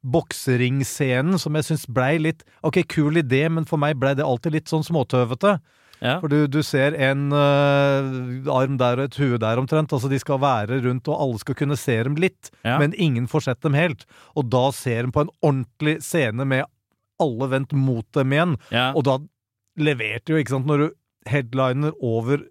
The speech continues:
Speaker 1: Megadeth, Anthrax og Slayer,
Speaker 2: Mm.
Speaker 1: spesielt Slayer.
Speaker 2: Men hvor, dem hadde vi, hvor lang, eh, nå skjønner jeg jo, tipper jo Metallica kunne spille som lenger de ville, men hadde, hvor kort sett hadde de andre banda den kvelden da?
Speaker 1: Det var jo,
Speaker 2: Time,
Speaker 1: eh,
Speaker 2: cirka?
Speaker 1: nei, eh,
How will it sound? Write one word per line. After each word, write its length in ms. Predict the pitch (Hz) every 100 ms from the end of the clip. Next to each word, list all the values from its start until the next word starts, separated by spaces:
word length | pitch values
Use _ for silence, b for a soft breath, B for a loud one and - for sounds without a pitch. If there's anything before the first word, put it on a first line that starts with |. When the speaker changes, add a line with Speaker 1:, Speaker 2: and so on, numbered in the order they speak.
| _
Speaker 1:
Megadeth, 580 | 143 135 113 117 127 139 -
Anthrax 480 | 117 107 139 135 - -
og 160 | - 131
Slayer, 520 | - 139 113 147 151 101
Speaker 2:
Mm. 340 | 120 107 101 117 b
Speaker 1:
spesielt 600 | - - 147 - 127 127
Slayer. 500 | - 139 117 147 139 -
Speaker 2:
Men 100 | 185
hvor, 160 | 214 226 123
dem 200 | 147 185 208
hadde 320 | 196 117 113
vi, 140 | 139
hvor 180 | 170 196
lang, 380 | 233 190 208 214
eh, 560 | 214 214 214 214 208 160
nå 100 | 202 196
skjønner 220 | 190 160
jeg 180 | 139 151
jo, 160 | 165 170
tipper 320 | 156 - 123
jo 60 |
Metallica 440 | 135 143 110 104 127
kunne 140 | 135
spille 200 | 131 117
som 100 | 101 117
lenger 300 | 110 98 101
de 80 | 117
ville, 220 | 117 113
men 200 | 151 156
hadde, 600 | 147 135 123 143 147 147
hvor 120 | 151 170
kort 220 | 196 - -
sett 240 | 185 -
hadde 280 | 180 156 143
de 100 | 156
andre 260 | 135 98 95
banda 460 | 98 104 117 120
den 100 | 123
kvelden 180 | 120 131
da? 160 | 240 359 _ _ 135
Speaker 1:
Det 220 | 120 151
var 340 | 113 120 117 131
jo, 120 | 156
Speaker 2:
Time, 240 | 156 160 156
Speaker 1:
eh, 340 | 151 143 147
Speaker 2:
cirka? 300 | 151 147 143
Speaker 1:
nei, 480 | 147 131 139 143 143
eh, 360 | 139 139 143